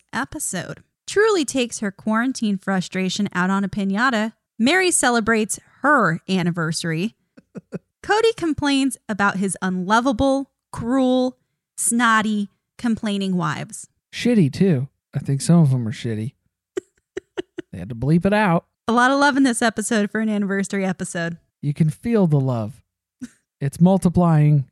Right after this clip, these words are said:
Speaker 2: and dividing.
Speaker 1: All right, so we start the episode out, and we don't get our warning about how the crew had to evacuate Flagstaff. So we're off to a good start.
Speaker 2: This is a good sign. Yeah, not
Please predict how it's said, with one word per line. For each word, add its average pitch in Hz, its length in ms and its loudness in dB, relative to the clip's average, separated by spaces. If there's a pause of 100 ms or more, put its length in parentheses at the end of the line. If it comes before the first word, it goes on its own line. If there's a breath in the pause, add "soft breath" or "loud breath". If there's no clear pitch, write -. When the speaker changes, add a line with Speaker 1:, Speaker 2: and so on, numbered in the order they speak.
(120)
Speaker 2:
and 180 260 4
dividing. 123 580 0 (240)
Speaker 1:
All 196 200 -2
right, 170 260 -4
so - 180 -4
we 294 140 2
start 349 480 0
the 392 180 -2
episode 233 640 -2
out, 160 280 -4 (240)
and 302 260 -2
we 294 300 -6
don't 285 420 -4
get 269 200 -4
our 254 220 0
warning 226 720 -2 (100)
about 214 340 -2
how 226 200 -2
the 208 100 -8
crew 269 360 -4
had 247 200 -2
to 247 120 -6 (120)
evacuate 226 800 -2
Flagstaff. 180 840 -4 (220)
So 294 200 0
we're 302 160 4
off 320 180 2
to 285 120 -2
a 220 60 0
good 202 400 -2
start. 90 420 -8
Speaker 2:
This 147 240 -2
is 147 140 0
a 151 40 2
good 190 320 0
sign. 226 580 -2 (220)
Yeah, 151 280 -2
not 170 440 -2